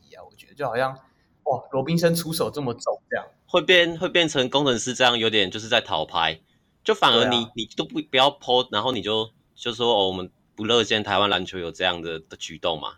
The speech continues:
Speaker 2: 你就
Speaker 1: 对啊，对啊。而且工程师的球迷啊，他们也说什么，啊，那个罗宾森就是，就是我们，我们即-，即使犯规，就我们自己知道就好，那你为什么要以牙还牙这样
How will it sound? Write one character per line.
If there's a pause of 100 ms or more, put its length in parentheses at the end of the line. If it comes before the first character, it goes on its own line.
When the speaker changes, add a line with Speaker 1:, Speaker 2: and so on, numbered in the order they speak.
Speaker 2:
你
就 (220)
Speaker 1:
对
啊，
对
啊。 (180)
而
且
工
程
师
的
球
迷
啊，
他
们
也
说
什
么， (420)
啊， (160)
那
个 (120)
罗
宾
森
就
是， (340)
就
是
我
们，
我
们
即-， (120)
即
使
犯
规，
就
我
们
自
己
知
道
就
好，
那
你
为
什
么
要
以
牙
还
牙
这
样